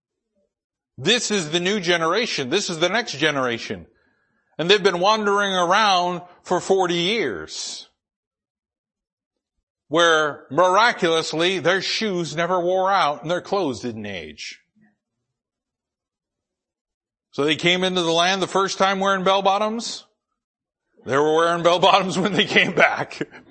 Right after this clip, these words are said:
<laughs> They bring the same fashion statements back. But you understand what I'm saying is, is that God took care of them the whole time, and they said,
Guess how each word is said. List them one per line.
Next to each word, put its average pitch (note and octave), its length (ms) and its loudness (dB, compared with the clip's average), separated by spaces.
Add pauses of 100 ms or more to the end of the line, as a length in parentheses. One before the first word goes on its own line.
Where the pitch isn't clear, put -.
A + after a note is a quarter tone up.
(220)
<laughs> - 560 -10
They E3 80 2
bring G#3+ 220 4
the G3 80 -2
same G#3 260 4
fashion G#3 420 2
statements F#3 480 0
back. - 340 -6 (840)
But - 140 -2
you E4+ 100 4
understand B3+ 340 4
what G#3+ 80 4
I'm G#3 80 4
saying C#4+ 260 4
is, G3 140 2
is F#3 220 2
that F#3 240 2
God B3+ 280 6
took A3+ 220 0
care B3+ 320 0
of D4 80 -4
them G#3+ 160 -2
the G#3+ 80 0
whole A#3+ 220 -2
time, C#4+ 420 0
and G#3 100 -2
they G3+ 120 -2
said, G#3 180 2